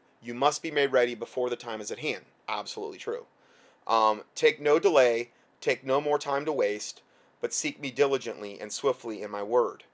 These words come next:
Um, "According to my word," always seeking Jesus and always pointing to Jesus, which is kinda what I just talked about. Pointing to his word, pointing to the Lord Jesus Christ, always,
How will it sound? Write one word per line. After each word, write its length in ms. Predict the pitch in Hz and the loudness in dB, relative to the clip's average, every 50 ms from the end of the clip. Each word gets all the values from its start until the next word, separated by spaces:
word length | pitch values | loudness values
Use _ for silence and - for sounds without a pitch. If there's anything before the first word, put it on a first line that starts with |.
| _ _ _ _ _ _ _ _ _ _ _ - | _ _ _ _ _ _ _ _ _ _ _ -2
Um, 300 | 101 101 98 101 101 107 | 0 2 2 2 0 0
"According 520 | - 107 - - 143 147 147 147 147 147 143 | -4 -4 -4 2 4 4 4 4 0 -8 -10
to 180 | - - 151 | -10 -10 -4
my 180 | 139 131 131 135 | 0 2 2 2
word," 400 | 135 120 120 117 110 107 107 104 | 0 0 -2 0 0 0 -2 0
always 340 | - 110 120 131 147 147 - | 4 4 4 4 4 -2 -6
seeking 360 | - - 156 151 - 151 139 | -6 -6 -6 -8 -8 -12 -10
Jesus 400 | 123 127 120 113 104 113 107 - | -10 -10 -10 -8 -8 -10 -10 -6
and 100 | 107 101 | -6 -4
always 220 | 104 117 120 117 | -2 -2 -4 -6
pointing 360 | - - - 165 165 156 135 113 | -8 -4 -2 -2 0 0 -2 -6
to 80 | 113 | -8
Jesus, 460 | 104 - 104 95 90 - - - - - _ | -12 -14 -14 -14 -14 -14 -14 -14 -16 -14 _
which 320 | 123 135 139 131 - - _ _ _ _ _ _ _ _ | 2 2 2 2 -2 -14 _ _ _ _ _ _ _ _
is 220 | 127 135 120 117 113 | -2 -2 -2 -4 -12
kinda 260 | - - 170 196 208 185 | -2 2 2 4 4 4
what 180 | 160 160 147 | 4 6 6
I 80 | 143 135 | 6 4
just 240 | 127 131 117 - - | 2 -4 -10 -10 -12
talked 340 | - 139 139 139 - - | -10 -4 -2 -2 -2 -2
about. 380 | 113 - 104 90 - - - - _ _ _ _ _ _ - - _ - - _ _ _ _ _ _ - _ _ _ | -8 -8 -8 -10 -10 -12 -14 -16 _ _ _ _ _ _ -20 -20 _ -20 -20 _ _ _ _ _ _ -20 _ _ _
Pointing 320 | - 156 165 180 202 208 | 0 4 6 6 6 6
to 100 | 196 190 | 4 4
his 100 | 185 139 | 2 2
word, 320 | 143 135 135 131 127 123 - | 4 2 4 4 4 2 0
pointing 280 | - 147 147 143 139 | -2 0 0 0 0
to 40 | 127 | 0
the 80 | 127 127 | 0 0
Lord 220 | 120 117 113 110 | 0 0 -2 -2
Jesus 280 | 113 110 104 - 101 - | -6 -10 -10 -10 -12 -8
Christ, 440 | - 101 82 69 71 - - - | -6 -6 -6 -6 -10 -14 -16 -4
always, 560 | - 113 113 104 98 92 78 - - - - | 4 6 6 6 4 2 -6 -10 -12 -14 -14